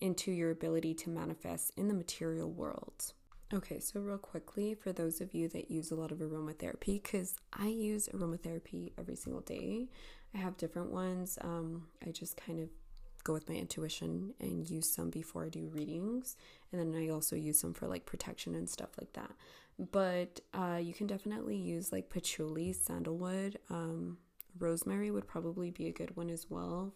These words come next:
for the root chakra. I know jet and, like, smoky quartz are also good for, uh, the root chakra as well.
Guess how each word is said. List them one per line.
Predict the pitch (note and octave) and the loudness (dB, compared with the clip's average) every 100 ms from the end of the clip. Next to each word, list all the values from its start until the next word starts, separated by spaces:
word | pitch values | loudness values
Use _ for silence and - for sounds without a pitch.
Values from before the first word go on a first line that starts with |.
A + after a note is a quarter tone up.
| - | -4
for | E3+ F3 | -2 0
the | F#3 G3 | 0 0
root | A3 A3+ | -2 -2
chakra. | - G#3+ - A#3+ A#3+ B3+ B3+ - - - - | -4 -4 -4 -2 -2 -2 -6 -20 -20 -20 -4
I | G3+ | 2
know | F#3+ F3+ | 2 2
jet | F#3+ E3 D#3+ D#3+ | 0 0 0 -2
and, | - F3 F3+ | -4 -2 0
like, | E3 E3 - | -2 -4 -2
smoky | - E3+ E3+ F3 | 0 0 -2 -6
quartz | - E3 D#3+ - | -4 -4 -4 -2
are | D#3+ | -2
also | D#3 - - | 0 0 0
good | E3 C3 - | -2 -4 -4
for, | - - D#3+ D#3 E3 F3 | -8 -4 -2 0 -2 -4
uh, | E3+ E3 - | -6 -6 -8
the | F#3 | -6
root | E3 - | -6 -6
chakra | - - - | -8 -8 -6
as | - - - | -6 -6 -4
well. | - - F#3+ | -6 -4 -6